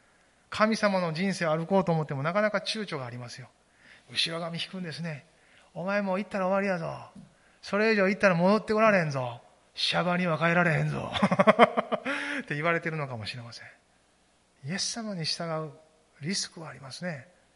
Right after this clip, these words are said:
飛び込む。今までのことを置いとかないといけないですね。自分が計画したその通りにならないかもしれませんね。でも、「行け」って言われてるんです。「使わされた人生は私のために使いなさい」って言われてるんです。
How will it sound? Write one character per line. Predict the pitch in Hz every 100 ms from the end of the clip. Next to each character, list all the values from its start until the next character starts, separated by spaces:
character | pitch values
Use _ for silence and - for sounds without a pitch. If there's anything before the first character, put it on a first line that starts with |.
| _ _ _
飛 | - 180
び | 190
込 | 185
む。 | 175 165 - _ _ _ -
今 | 170 208
ま | 202
で | 170
の | 151
こ |
と | 139
を | 147
置 | 190
い |
と | 208
か |
な | 208
い | 147
と |
い | 127
け | 127
な | 113
い |
で |
す | - 151
ね。 | 139 - _ _ _
自 | 147 170
分 | 180
が | 180
計 | 170 196
画 | 196 185 185
し |
た | - 151 127
そ | 185
の | 185
通 | 214 214
り |
に | 165
な | 143
ら | 170
な | 214
い | 185
か | 156
も | 131
し | 127
れ |
ま | 117
せ | 113
ん | 117
ね。 | 160 135 - _ _ _ _ _ _
で | 208
も、 | 226 175 131 - - _ _ _ _
「行 | 226
け」 | 226 233
っ |
て | -
言 | 170
わ | 156
れ | 123
て |
る | -
ん | -
で | -
す。 | - _ _ _ _ _
「使 | - -
わ | 254
さ | 247 277
れ |
た | 240 208
人 | 233 214
生 | 190
は | 160
私 | 165 202 226
の | 233 226
た | 277
め | 277
に | 202
使 | 147 - 277 262
い |
な | 254
さ | 254 233
い」 |
っ | 151
て |
言 | 143
わ |
れ | 127
て |
る | 117
ん | 104
で |
す。 | -